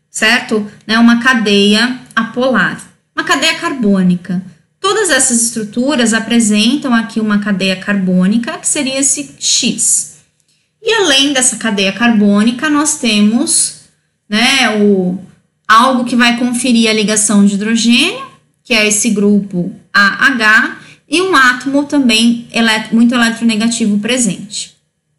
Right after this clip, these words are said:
Essa, essa relação, né, entre X, que é o grupo,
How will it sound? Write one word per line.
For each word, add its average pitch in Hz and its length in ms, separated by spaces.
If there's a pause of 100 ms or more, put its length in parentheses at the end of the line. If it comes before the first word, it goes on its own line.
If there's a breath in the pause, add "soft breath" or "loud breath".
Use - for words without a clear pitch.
(1500 soft breath)
Essa, 466 640
essa 440 380
relação, 311 840
né, 220 440
entre 202 640 (400)
X, - 1120 (140)
que 226 120
é 208 60
o 208 140
grupo, 254 800